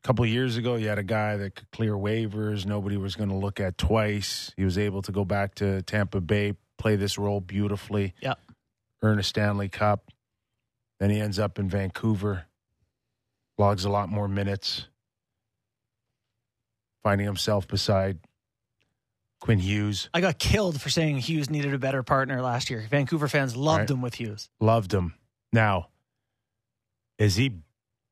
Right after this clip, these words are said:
Speaker 1: has he put himself in a position to come here and, and forget about,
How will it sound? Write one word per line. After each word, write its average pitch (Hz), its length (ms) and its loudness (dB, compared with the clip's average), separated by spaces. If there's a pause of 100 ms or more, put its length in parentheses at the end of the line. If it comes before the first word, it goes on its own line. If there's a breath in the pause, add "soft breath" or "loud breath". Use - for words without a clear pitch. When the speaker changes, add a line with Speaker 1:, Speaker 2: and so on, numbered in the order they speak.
(120)
Speaker 1:
has 104 80 4
he 135 80 4
put 127 320 2
himself 120 500 0
in 107 80 0
a 101 60 2
position 98 560 0
to 101 60 -2
come 104 260 -2
here 104 420 -2
and, 98 300 -2
and 98 180 -4 (260)
forget 107 380 2
about, 95 340 -2